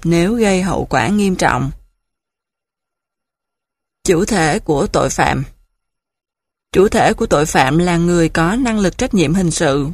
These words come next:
và đạt độ tuổi luật định. Mặt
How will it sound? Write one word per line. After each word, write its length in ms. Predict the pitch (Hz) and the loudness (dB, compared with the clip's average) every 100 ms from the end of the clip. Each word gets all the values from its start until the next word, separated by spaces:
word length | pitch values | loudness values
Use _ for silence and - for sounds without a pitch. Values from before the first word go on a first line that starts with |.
| - | -4
và 220 | 185 160 | -2 -2
đạt 280 | 151 160 - | -2 -4 -2
độ 200 | 151 135 | -4 -4
tuổi 260 | - 147 170 | 0 0 2
luật 200 | 202 - | 2 4
định. 260 | 151 139 143 - _ _ _ _ _ _ _ _ _ _ _ _ _ _ | 4 4 -2 -6 _ _ _ _ _ _ _ _ _ _ _ _ _ _
Mặt 260 | 208 208 180 | -2 -2 -2